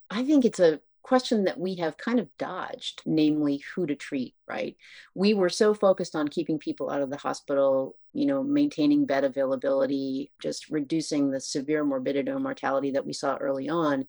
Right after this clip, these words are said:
that of course we were thrilled to have an oral option. I think now the question is, what are you willing to tolerate if you get covid? First of all, what are you willing to tolerate?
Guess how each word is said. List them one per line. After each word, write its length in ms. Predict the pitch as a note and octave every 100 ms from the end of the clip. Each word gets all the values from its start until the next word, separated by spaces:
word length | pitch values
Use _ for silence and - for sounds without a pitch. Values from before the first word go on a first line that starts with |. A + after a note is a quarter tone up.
| _
that 120 | D#3+
of 80 | C#3+
course 460 | - D3 - - -
we 140 | D#3 C#3+
were 100 | C#3
thrilled 400 | - D#3 C#3 C#3
to 80 |
have 420 | C3+ C#3+ B2+ C3 -
an 100 | D3+
oral 260 | D3+ C#3+ -
option. 440 | D3 D3+ D3 C3+ - - - _
I 80 | -
think 240 | G#3 D#4 F#3+
now 220 | G#3 F4
the 100 | F4+
question 420 | - E3 - D#3
is, 440 | D3 C#3+ C#3+ - -
what 180 | E3
are 40 | F#3
you 140 | G#3+
willing 280 | F3+ E3+ E3
to 80 | -
tolerate 600 | - G3+ D4 B2+ C3 -
if 180 | D3+ -
you 80 | C4+
get 220 | - -
covid? 400 | C#3+ C3 E2+ -
First 300 | G#3 C4 -
of 100 | F3
all, 480 | C#3+ C#3 C3+ C3+ - _
what 200 | - A3
are 20 |
you 100 | C#4+
willing 180 | C#4 B3+
to 60 | A3+
tolerate? 460 | G#3 A3 A3 F#3+